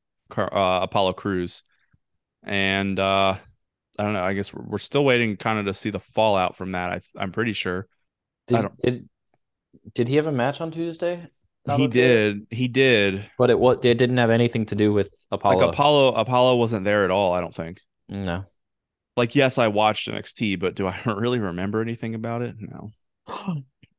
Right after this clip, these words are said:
Speaker 1: right. N X T Tag Team Championships,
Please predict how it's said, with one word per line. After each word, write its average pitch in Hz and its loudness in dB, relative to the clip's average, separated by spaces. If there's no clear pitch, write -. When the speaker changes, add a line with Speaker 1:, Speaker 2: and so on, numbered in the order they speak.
Speaker 1:
right. 135 2
N 165 4
X 190 0
T 175 0
Tag 135 2
Team 131 0
Championships, 104 0